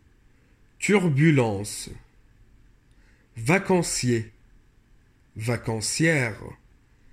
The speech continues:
Valoriser. Vandalisme.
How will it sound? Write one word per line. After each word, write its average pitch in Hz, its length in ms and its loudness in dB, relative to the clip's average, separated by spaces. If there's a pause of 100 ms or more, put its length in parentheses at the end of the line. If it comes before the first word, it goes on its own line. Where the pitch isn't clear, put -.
(380)
Valoriser. 131 960 2 (1300)
Vandalisme. 127 1200 0